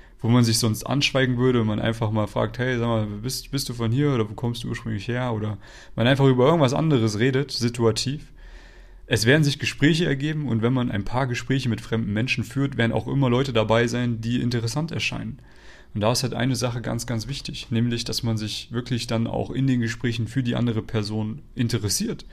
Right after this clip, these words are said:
Dass man mal tiefer reinfragt, „Okay, na interessant, wie bist du denn überhaupt dazu gekommen, jetzt von Italien nach Bukarest zu ziehen? Ist jetzt auch nicht üblich, oder?“ Und das reicht schon vollkommen aus, wenn man da so ein bisschen versucht, auch was über diese Menschen zu erfahren,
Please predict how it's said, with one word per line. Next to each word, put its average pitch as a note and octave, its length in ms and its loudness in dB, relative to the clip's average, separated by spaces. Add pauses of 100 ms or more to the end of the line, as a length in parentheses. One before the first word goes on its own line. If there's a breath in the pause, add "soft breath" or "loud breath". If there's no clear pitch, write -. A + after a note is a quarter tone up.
(320 loud breath)
Dass - 120 -8
man - 100 2
mal A2 120 4
tiefer A#2+ 360 0
reinfragt, C3 520 -4
„Okay, D#3 280 -2
na A2+ 100 0
interessant, A#2 680 -4
wie G#2+ 100 -2
bist C3+ 240 0
du A#2+ 60 -4
denn A#2+ 140 4
überhaupt A2+ 280 4
dazu A2+ 200 0
gekommen, G2+ 260 -2
jetzt A2+ 140 0
von A2 140 -4
Italien A#2 540 2
nach G#2 160 -2
Bukarest A2+ 480 -2
zu - 100 -8
ziehen? A2 200 -6
Ist G2+ 100 -4
jetzt A2 160 -4
auch - 100 -2
nicht D3 140 -2
üblich, G2 320 -6
oder?“ - 220 -6 (760 loud breath)
Und B2+ 360 2 (600)
das A#2 220 4
reicht F#3 220 4
schon E3 100 4
vollkommen D3+ 380 4
aus, F3+ 260 0
wenn B2 100 2
man A2+ 380 2
da A#2+ 140 4
so A#2 80 2
ein A#2+ 100 4
bisschen E3+ 400 2
versucht, D3 380 -2
auch A#2+ 160 2
was A#2+ 160 0
über A2+ 160 0
diese A2 180 2
Menschen B2+ 340 4
zu - 120 0
erfahren, C3+ 580 0